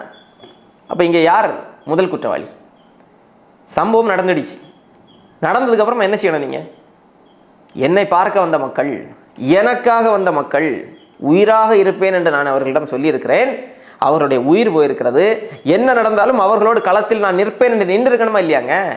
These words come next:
இறந்து போனவர்களுடைய குடும்பத்திற்கு ஆறுதலாக நின்றிருக்க வேண்டுமா இல்லையா?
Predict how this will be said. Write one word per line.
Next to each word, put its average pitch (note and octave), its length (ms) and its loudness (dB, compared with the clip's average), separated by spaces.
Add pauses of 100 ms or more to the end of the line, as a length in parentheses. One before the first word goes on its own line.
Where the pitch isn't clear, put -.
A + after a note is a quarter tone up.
(1000)
இறந்து B3 340 2
போனவர்களுடைய G3 720 2
குடும்பத்திற்கு A3 540 0
ஆறுதலாக A3 580 2
நின்றிருக்க A3 320 0
வேண்டுமா F#3+ 300 0
இல்லையா? C3 260 0